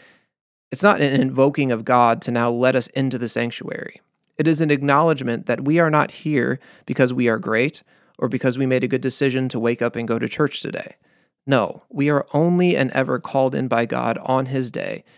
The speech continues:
into His service. This gets at one of the fundamental things we need to understand about liturgy that will help us understand what is going on.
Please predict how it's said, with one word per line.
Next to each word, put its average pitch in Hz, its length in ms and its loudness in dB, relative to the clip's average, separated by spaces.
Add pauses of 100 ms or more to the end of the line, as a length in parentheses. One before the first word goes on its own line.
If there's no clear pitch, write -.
(180)
into 120 340 -6
His - 160 -10
service. - 540 -12 (720)
This 196 160 2
gets 233 180 -2
at 165 160 4
one 147 140 2
of 135 80 -2
the 131 60 -2
fundamental 127 500 0
things 120 320 -2
we 117 60 -4
need 117 140 -4
to 113 100 -6
understand 117 420 -6
about - 240 -6
liturgy 143 460 0
that 120 160 0
will 117 80 -2
help 160 240 -2
us 160 100 -4
understand 135 540 -4
what 117 100 -6
is 113 100 -8
going 110 240 -8
on. 117 320 -8